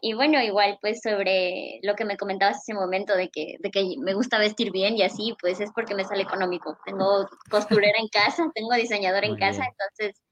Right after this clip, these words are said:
Speaker 1: pues, la mayor parte de mi ropa me la hace ella, entonces, pues, también hay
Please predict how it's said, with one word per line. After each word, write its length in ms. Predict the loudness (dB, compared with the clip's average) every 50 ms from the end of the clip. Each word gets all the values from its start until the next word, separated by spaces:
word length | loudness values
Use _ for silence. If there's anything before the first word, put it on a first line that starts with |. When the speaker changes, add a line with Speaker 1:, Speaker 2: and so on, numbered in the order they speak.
| _ _ _ _ _ _ _ _
Speaker 1:
pues, 200 | -2 -2 -2 2
la 180 | 4 4 6 6
mayor 320 | 6 4 4 4 2 2
parte 260 | 2 0 0 2 0
de 60 | 0 0
mi 120 | 0 0
ropa 240 | 0 0 2 2 2
me 120 | 2 2 2
la 100 | 2 0
hace 180 | 0 0 0 -2
ella, 200 | 0 0 0 -2
entonces, 460 | -2 -2 -4 -4 -4 -4 -4 -6 -6 _
pues, 260 | -2 -2 -2 -2 -4 _
también 400 | -4 -4 -2 -2 -4 -6 -4 -4
hay 240 | -4 -6 -6 -8